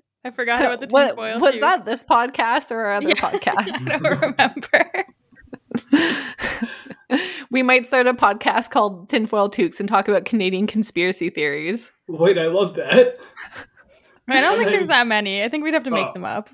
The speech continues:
Speaker 1: but
Speaker 2: I don't know. The prairies are a weird fucking place. A lot of shit goes down in, like, Manitoba.
Speaker 3: Yeah, and eventually you could expand into other conspiracies around the world.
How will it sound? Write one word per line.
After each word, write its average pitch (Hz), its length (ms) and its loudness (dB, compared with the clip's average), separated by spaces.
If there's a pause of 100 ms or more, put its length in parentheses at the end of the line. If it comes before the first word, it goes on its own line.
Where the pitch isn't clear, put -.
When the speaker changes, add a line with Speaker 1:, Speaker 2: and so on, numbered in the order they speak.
Speaker 1:
but 196 320 -2 (260)
Speaker 2:
I 190 160 4
don't 247 160 4
know. 254 180 4
The 202 140 -2
prairies 202 540 -2
are 240 160 2
a 220 80 4
weird 170 320 -4
fucking 196 320 -2
place. 160 580 -2 (460)
A 165 80 -2
lot 165 180 4
of 202 80 2
shit 208 220 -2
goes 208 280 0
down 175 360 4
in, 185 120 -4
like, 170 220 0
Manitoba. 175 880 2 (720)
Speaker 3:
Yeah, 120 320 -6
and 175 100 2
eventually 190 380 6
you - 60 -4
could 165 160 0
expand 143 360 -2
into 139 240 -4
other 131 220 -2
conspiracies 120 640 -10
around 127 220 -6
the 156 80 -4
world. 202 540 6